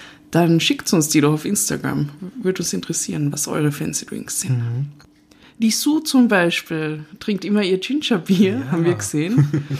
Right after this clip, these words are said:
Speaker 2: <laughs> Zum
Speaker 1: Und die,
Speaker 2: Wohl.
Speaker 1: die Rea hat uns auch ihren Fancy Drink zugesandt.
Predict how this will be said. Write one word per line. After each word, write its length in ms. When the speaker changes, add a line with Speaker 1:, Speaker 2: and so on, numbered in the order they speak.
Speaker 2:
<laughs> 180
Zum 140
Speaker 1:
Und 60
die, 40
Speaker 2:
Wohl. 240
Speaker 1:
die 220
Rea 500
hat 120
uns 160
auch 60
ihren 220
Fancy 400
Drink 420
zugesandt. 800